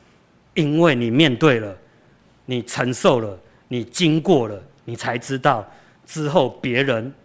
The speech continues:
我们教会的其他弟兄姐妹遇到同样的情况，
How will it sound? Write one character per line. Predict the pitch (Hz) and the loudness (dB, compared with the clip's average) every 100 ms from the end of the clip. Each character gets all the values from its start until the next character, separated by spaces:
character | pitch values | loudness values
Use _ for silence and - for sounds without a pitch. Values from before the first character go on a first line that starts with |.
| - | -12
我 | 120 | -8
们 | 113 | -6
教 | 110 151 | 0 0
会 | 147 | 0
的 | 127 | -2
其 | 113 - | -6 -6
他 | 123 | -4
弟 | 135 143 | -4 -4
兄 | 139 | -4
姐 | 123 | -4
妹 | 110 123 - - _ | -6 -8 -12 -20 _
遇 | 220 156 | -4 0
到 | 175 | 0
同 | 143 - 120 | 0 -2 0
样 | 165 | 2
的 | 139 | 2
情 | 117 - 107 | -2 -6 -8
况， | 110 160 101 | -6 -6 -6